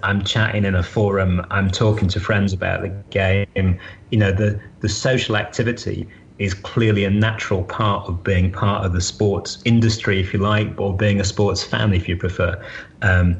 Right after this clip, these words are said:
so as a result, we know that all these things are definitely parts of the story. You know, Instagram, WhatsApp, Messenger, Oculus, Facebook, stories as a, as a product are all really natural fits for sports fans. Um,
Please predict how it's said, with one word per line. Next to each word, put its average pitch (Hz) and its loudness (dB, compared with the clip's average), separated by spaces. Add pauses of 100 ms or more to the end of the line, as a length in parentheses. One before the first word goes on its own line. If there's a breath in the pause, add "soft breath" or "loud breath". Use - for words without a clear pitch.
(180 loud breath)
so 110 0
as 107 4
a 104 0
result, 107 2
we 101 -4
know 113 0
that 101 -4
all 110 0
these 95 0
things 101 0
are 90 -2
definitely 92 -2
parts 104 -2
of 90 -4
the 90 -4
story. 92 0
You 85 0
know, 87 0
Instagram, 98 2
WhatsApp, 98 0
Messenger, 95 2
Oculus, 98 0
Facebook, 98 -2 (180 loud breath)
stories 110 2
as 92 2
a, 90 0
as 101 2
a 98 2
product - -2 (320 loud breath)
are 107 4
all 113 4
really 104 2
natural 104 -4
fits 113 -2
for - -6
sports - -2
fans. - -6 (380 loud breath)
Um, 98 4